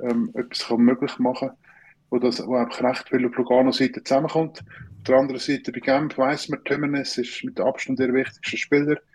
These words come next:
Vatanen jetzt ist auch ein enorm wichtiger Spieler. Und du hast es kurz gesagt, Hagi, nachher kommt Karrer und, und dann fehlt der Lückholter. Sie haben eine gute Verteidigung, aber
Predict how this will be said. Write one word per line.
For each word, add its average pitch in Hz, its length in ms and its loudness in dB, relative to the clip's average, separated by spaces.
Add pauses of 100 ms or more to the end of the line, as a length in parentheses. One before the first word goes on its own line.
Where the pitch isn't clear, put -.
(280)
Vatanen 139 480 4
jetzt 135 220 0
ist 117 100 -6
auch 131 120 2
ein 139 160 -2
enorm 135 520 0
wichtiger 135 340 -2
Spieler. 139 380 -4
Und 120 260 0
du 139 60 2
hast 127 120 0
es - 60 -10
kurz 127 200 0
gesagt, 135 340 0
Hagi, 135 200 -2
nachher 123 240 -2
kommt 123 360 -2 (500)
Karrer 156 540 2 (100)
und, 120 440 -2
und - 180 -8
dann 123 140 -2
fehlt 123 300 0
der 113 60 -4
Lückholter. 151 680 -2 (320)
Sie - 120 -4
haben 120 160 2
eine 117 180 4 (140)
gute 151 240 0
Verteidigung, 143 800 0
aber 120 200 -2